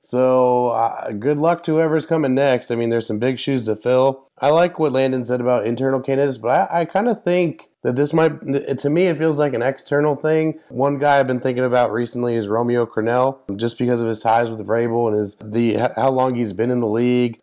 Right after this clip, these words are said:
You know, I mean, there are a bunch of different guys that could fill these shoes, and, um, I think it'll just be interesting to see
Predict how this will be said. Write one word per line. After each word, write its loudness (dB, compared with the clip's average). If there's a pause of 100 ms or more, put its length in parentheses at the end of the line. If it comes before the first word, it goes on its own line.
(100)
You 0
know, 0
I 2
mean, 0
there 4
are 4
a 2
bunch 2
of -8
different -4
guys 2
that -6
could -10
fill 0
these -2
shoes, -2
and, -4 (400)
um, 0
I -2
think -2
it'll 0
just -6
be 2
interesting -2
to 2
see -2